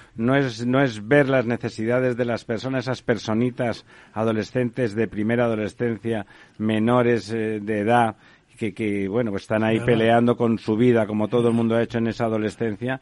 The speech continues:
Speaker 1: y les quiere imponer un discurso de lo que es correcto y de lo que
Speaker 2: Y de
Speaker 1: tienen
Speaker 2: lo que
Speaker 1: que
Speaker 2: es
Speaker 1: hacer, ¿no?
Speaker 2: correcto, y la autodeterminación es la puerta al quirófano.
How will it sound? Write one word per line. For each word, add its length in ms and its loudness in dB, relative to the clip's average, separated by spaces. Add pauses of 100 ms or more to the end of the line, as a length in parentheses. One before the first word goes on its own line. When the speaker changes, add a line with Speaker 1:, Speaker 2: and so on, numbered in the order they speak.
(260)
Speaker 1:
y 120 0
les 200 0
quiere 200 4
imponer 460 2
un 120 4
discurso 520 -2
de 80 2
lo 140 2
que 100 0
es 120 0
correcto 680 0
y 60 2
de 60 2
lo 80 0
que 80 -2
Speaker 2:
Y 40 0
de 60 -2
Speaker 1:
tienen 240 6
Speaker 2:
lo 80 4
que 80 4
Speaker 1:
que 60 6
Speaker 2:
es 40 0
Speaker 1:
hacer, 120 4
¿no? 60 10
Speaker 2:
correcto, 560 8 (300)
y 200 8
la 100 6
autodeterminación 1400 4 (260)
es 200 0
la 120 8
puerta 380 6
al 120 8
quirófano. 800 2